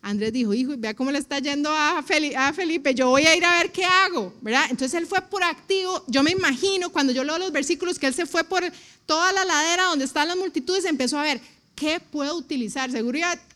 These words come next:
cogiendo, viendo a ver quién tenía comida. Pero ¿sabe qué pasó? Andrés se fue, se buscó por todo lado y solo encontró un niño que tenía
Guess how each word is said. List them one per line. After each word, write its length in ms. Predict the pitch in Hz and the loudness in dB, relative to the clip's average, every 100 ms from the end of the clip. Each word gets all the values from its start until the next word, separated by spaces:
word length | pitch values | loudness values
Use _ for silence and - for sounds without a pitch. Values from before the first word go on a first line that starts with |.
| - | -6
cogiendo, 440 | 294 320 285 302 370 285 - - | -2 0 0 0 -4 -8 -8 4
viendo 300 | 285 302 349 | 4 6 4
a 120 | 370 | 2
ver 100 | 370 | 2
quién 180 | 381 359 | 0 -2
tenía 300 | 381 359 349 | -4 -4 -4
comida. 340 | 370 381 330 - - | -2 -2 -2 -6 -10
Pero 200 | - 311 | -2 0
¿sabe 280 | 320 370 415 | 2 2 2
qué 100 | 403 | 0
pasó? 280 | 440 466 - 508 508 294 _ _ _ _ _ _ _ _ _ | -2 -2 -2 -2 -2 -6 _ _ _ _ _ _ _ _ _
Andrés 440 | - 302 294 381 440 | 4 6 6 6 4
se 140 | 453 480 | 2 -4
fue, 500 | 466 427 392 392 - | 2 2 4 0 -6
se 240 | - 339 262 | -6 0 2
buscó 420 | 269 269 381 403 | 2 2 0 -2
por 140 | 427 | -4
todo 220 | 381 427 415 | -4 -2 0
lado 400 | 381 370 381 - _ _ | 0 0 -4 -10 _ _
y 120 | - 285 | -2 -2
solo 320 | 381 370 392 | 0 -2 -4
encontró 680 | 392 370 330 339 330 339 - _ _ _ _ | -6 -6 -6 -4 -2 -4 -8 _ _ _ _
un 180 | 311 370 | -2 0
niño 480 | 415 403 311 247 247 - _ _ _ _ _ _ _ - | 2 2 2 0 -4 -10 _ _ _ _ _ _ _ -10
que 100 | 349 | -8
tenía 500 | 320 320 302 285 294 | -4 -4 -2 -4 -6